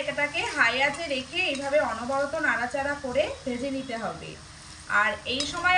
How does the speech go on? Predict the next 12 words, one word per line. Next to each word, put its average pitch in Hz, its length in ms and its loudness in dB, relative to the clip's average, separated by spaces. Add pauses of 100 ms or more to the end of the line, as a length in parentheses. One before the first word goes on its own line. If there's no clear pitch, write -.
আপনাদেরকে 339 420 -4 (120)
বলে 285 260 6
রাখি 330 220 2 (100)
বন্ধুরা, 311 400 0 (180)
এটাও 294 240 4 (100)
কিন্তু 330 220 -6 (140)
একটা 330 240 -2 (200)
বিরাট 294 360 2 (120)
টিপস 302 280 -4 (200)
এই 269 80 -2 (180)
আলু 269 160 2 (100)
ঝুরি 320 180 -6